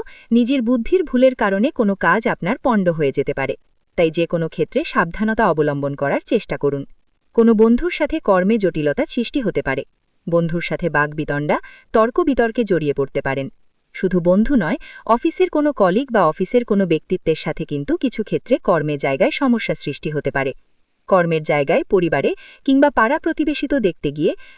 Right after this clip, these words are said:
লোককে, ভুল লোককে দোষ করলেও বিনা কারণে আপনার উপর তার দায়ভার এসে পড়তে পারে। আপনাকে বিনা কারণে অপমানিত হতে পারেন।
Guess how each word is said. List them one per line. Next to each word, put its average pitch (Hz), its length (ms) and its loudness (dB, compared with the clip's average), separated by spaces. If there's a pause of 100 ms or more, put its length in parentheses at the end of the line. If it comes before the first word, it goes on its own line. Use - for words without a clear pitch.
লোককে, 247 340 2
ভুল 262 320 0
লোককে 330 300 2
দোষ 190 240 2
করলেও 156 380 2
বিনা 233 320 2
কারণে 170 340 -2 (120)
আপনার 254 360 0
উপর 240 260 0
তার 202 180 0
দায়ভার 156 420 0
এসে 143 200 -4
পড়তে 143 300 -2
পারে। 139 200 -4 (420)
আপনাকে 170 360 0
বিনা 170 280 -4
কারণে 156 320 0 (100)
অপমানিত 175 500 -2
হতে 143 240 -2
পারেন। 139 240 -2